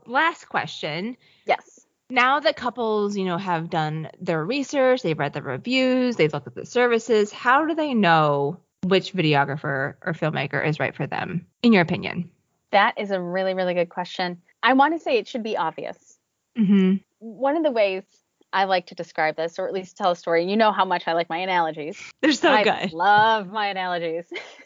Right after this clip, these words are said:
Speaker 2: <laughs> Is, like, you know. Like, you knew when you knew. You knew when you, you, you
Speaker 1: Mm-hmm.
Speaker 2: met your fiance, like,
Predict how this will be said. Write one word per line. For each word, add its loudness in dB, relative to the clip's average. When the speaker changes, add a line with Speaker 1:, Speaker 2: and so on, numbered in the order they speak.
Speaker 2:
<laughs> -2
Is, 6
like, 0
you -2
know. -4
Like, -4
you -4
knew -4
when -2
you 0
knew. -10
You 0
knew -4
when 0
you, 4
you, 4
you 4
Speaker 1:
Mm-hmm. 4
Speaker 2:
met 0
your -6
fiance, 0
like, -2